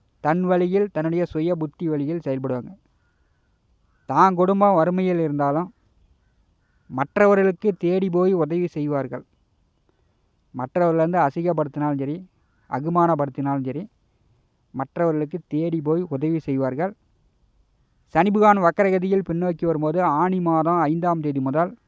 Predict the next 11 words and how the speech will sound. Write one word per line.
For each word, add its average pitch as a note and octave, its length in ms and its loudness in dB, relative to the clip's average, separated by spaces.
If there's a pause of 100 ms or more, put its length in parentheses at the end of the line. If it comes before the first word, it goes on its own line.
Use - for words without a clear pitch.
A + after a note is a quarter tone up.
(840)
அவிட்ட F3 380 0
நட்சத்திர D#3 400 -2
அன்பர்களுக்கு C3+ 480 -4 (1120)
பண E3 180 2 (100)
கஷ்டம் D#3+ 480 -4
தீரும். B2+ 240 -10 (1700)
உங்கள் G3 320 6
உடலில் G3 480 2
ஏற்பட்ட F3 340 0 (120)
நோய் F3+ 260 2
நொடி E3 160 -2